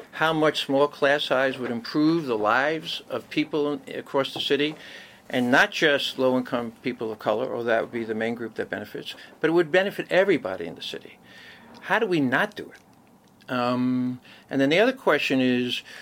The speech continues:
we will significantly reduce some of the expenditures that de Blasio and the city has allocated to other things.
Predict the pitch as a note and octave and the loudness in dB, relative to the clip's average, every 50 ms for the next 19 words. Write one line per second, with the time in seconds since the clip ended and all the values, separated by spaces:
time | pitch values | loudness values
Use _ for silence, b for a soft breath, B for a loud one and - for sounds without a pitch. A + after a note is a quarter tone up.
0 | B B B B B - C#3+ C#3 E3 F#3+ G#3 A3 A3 A3 G#3+ F#3 D#3 D3+ D3+ D#3+ | B B B B B -10 -4 0 0 2 2 2 2 0 0 -2 -4 -2 0 2
1 | D#3+ D#3 D#3 D3+ D3+ D3 D3 - - D#3 C#3 C3 D3 F3+ F#3+ - G3+ E3 D#3 D3 | 4 6 6 6 6 4 0 -2 -4 -2 0 4 4 2 4 2 2 2 2 2
2 | C#3 C#3 C#3 B2+ D3 E3 D#3 D3+ C3 - - - - - - - D#3+ E3 F3+ F3+ | 2 0 0 0 2 2 2 2 0 -2 -6 -6 -8 -8 -4 0 0 2 2 4
3 | D#3+ D#3 C#3 C3 - - C#3+ C3 B2+ B2 A2+ - - B2+ B2 B2 A#2+ A#2+ A#2 A#2 | 2 2 0 0 -2 0 0 0 0 0 -2 -2 -2 -2 -2 -2 -2 -4 -6 -6
4 | A#2 A#2 A#2+ A#2+ A#2+ A#2+ - B2 A2 A#2+ A#2+ B2+ C3 B2 B2+ C3 A#2+ A#2 A#2+ A#2 | -2 0 2 2 2 0 -2 -4 0 2 4 4 4 2 0 -2 0 0 -2 -2
5 | A2+ A2+ A2+ - B2+ A#2 A2 A#2 A2+ A2 A2 B2 A2+ A2 A2+ A2 - - A2 A2 | -4 -4 -4 -4 -4 -2 -4 -4 -4 -4 -2 0 0 0 0 -2 -4 -4 -2 -2
6 | G#2+ G2+ - G#2 F#2+ G2 - - E2+ C#2+ - - - - - | -4 -6 -6 -8 -8 -8 -10 -10 -10 -10 -10 -14 -18 -20 -20